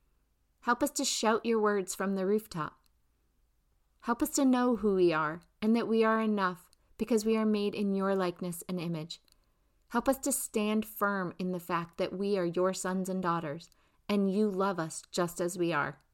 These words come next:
We are so thankful that you love us and that you choose us, Lord Jesus. You're so very amazing, and we love you. We ask all of this in accordance with your will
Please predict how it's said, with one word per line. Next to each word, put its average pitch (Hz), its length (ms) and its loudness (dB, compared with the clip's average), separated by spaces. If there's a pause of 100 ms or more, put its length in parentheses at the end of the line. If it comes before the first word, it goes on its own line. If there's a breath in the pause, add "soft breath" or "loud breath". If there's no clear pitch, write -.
(720)
We 220 220 4
are 233 180 -2
so 226 380 -2
thankful 208 420 -2
that 196 180 -2
you 196 160 -2
love 190 220 0
us 226 320 -6 (140)
and 214 180 2
that 214 140 -4
you 220 120 0
choose 190 340 -2
us, 165 220 -4
Lord 165 260 -2
Jesus. 175 500 -4 (640)
You're 226 120 -4
so 208 300 0
very 175 280 0
amazing, 170 720 -8
and 208 140 -2
we 226 140 0
love 185 260 -4
you. 151 220 -6 (600)
We 220 160 2
ask 240 320 -4
all 196 220 0
of 170 120 -6
this 170 320 -8
in 214 140 2
accordance 214 480 -2
with 247 180 -6
your 269 140 -2
will 185 320 -4